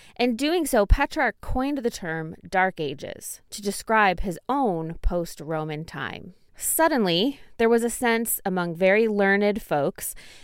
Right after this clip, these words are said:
that Rome had been something great that had been lost. In their grief, Renaissance scholars pored over classical manuscripts,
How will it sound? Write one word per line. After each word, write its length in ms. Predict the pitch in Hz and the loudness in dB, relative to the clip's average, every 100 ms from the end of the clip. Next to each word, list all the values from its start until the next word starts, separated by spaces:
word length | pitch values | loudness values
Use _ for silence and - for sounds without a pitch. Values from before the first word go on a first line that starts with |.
| - | -8
that 200 | 190 - | -2 -2
Rome 440 | 190 220 247 311 | 2 2 2 0
had 240 | 330 311 240 | -2 -2 0
been 180 | 247 233 | 0 0
something 480 | - 185 196 233 | -2 -2 0 -2
great 580 | 208 156 190 151 - - - | -4 -2 -2 -2 -6 -14 -12
that 120 | - 160 | -8 -6
had 240 | 175 170 | -4 -4
been 240 | 165 160 | -4 -4
lost. 640 | 139 113 - 180 - - - - - _ _ - | -4 -4 -6 -10 -10 -12 -16 -20 -20 _ _ -4
In 160 | 240 | 0
their 160 | 269 294 | 2 0
grief, 680 | 220 233 226 220 - - - - | 0 0 2 0 -4 -16 -20 -8
Renaissance 500 | - 220 262 302 277 | 0 0 0 -2 -2
scholars 520 | - 202 180 180 175 - | -2 -2 0 0 -4 -4
pored 400 | - 254 262 262 | -2 2 4 4
over 200 | 240 185 | 2 0
classical 540 | 185 190 180 185 - 190 | -4 -2 -2 -2 -6 -4
manuscripts, 640 | 170 165 165 - 165 - | -4 -4 -6 -4 -4 -4